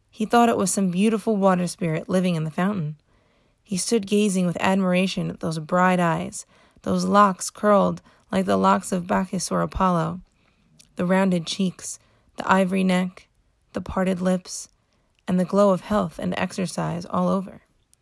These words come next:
He fell in love with himself. He brought his lips near to take a kiss.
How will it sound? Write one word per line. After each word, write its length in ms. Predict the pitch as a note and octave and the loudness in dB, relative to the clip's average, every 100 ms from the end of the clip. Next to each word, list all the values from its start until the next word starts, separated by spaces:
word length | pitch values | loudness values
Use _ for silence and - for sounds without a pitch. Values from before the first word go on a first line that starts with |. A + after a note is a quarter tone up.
| _ _ _ _ _ | _ _ _ _ _
He 160 | _ F#3 | _ -8
fell 260 | - F#3 G3 | -2 0 2
in 120 | G3 | 2
love 160 | F3 | 0
with 140 | F3 - | 0 -6
himself. 580 | E3 - - F#3+ - _ _ _ _ _ _ _ _ | -6 -8 -10 -12 -20 _ _ _ _ _ _ _ _
He 140 | - | -4
brought 240 | F#3 G3+ A3+ | 2 4 4
his 160 | B3+ | 0
lips 320 | G3+ A3+ A3+ | 0 -2 -2
near 380 | F#3+ F3+ F3+ F3+ - _ _ _ | -2 0 0 -2 -8 _ _ _
to 100 | - | -14
take 200 | F#3+ G3+ | -4 -2
a 60 | G3+ | -2
kiss. 500 | - B3+ F#3+ - - | -4 -4 -4 -8 -16